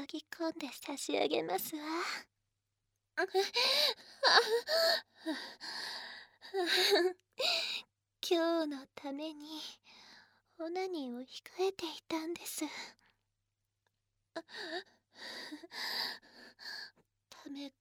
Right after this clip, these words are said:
んだ精子を先生の中にすべて出しますので、はらんでくださいね。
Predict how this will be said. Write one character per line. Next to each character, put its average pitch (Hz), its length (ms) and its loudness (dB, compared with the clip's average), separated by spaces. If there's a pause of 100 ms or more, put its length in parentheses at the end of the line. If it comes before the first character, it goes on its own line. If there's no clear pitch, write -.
(160)
ん 269 160 -10
だ 240 160 -12
精 262 380 -10
子 - 280 -2
を - 20 -20 (1160)
先 302 480 -10
生 359 420 0
の 254 140 -6 (180)
中 262 360 -8
に 254 160 -10
す - 320 -8
べ 392 180 0
て 349 120 -6
出 262 80 -8 (260)
し - 180 -6
ま 320 140 -10
す - 220 -6
の 285 180 -10
で、 277 80 -10 (1500)
は - 280 -2
ら 330 220 0
ん 339 100 -8
で 311 100 -6 (120)
く - 160 -8
だ - 160 0
さ 320 240 -8
い 311 80 -6
ね。 285 80 -10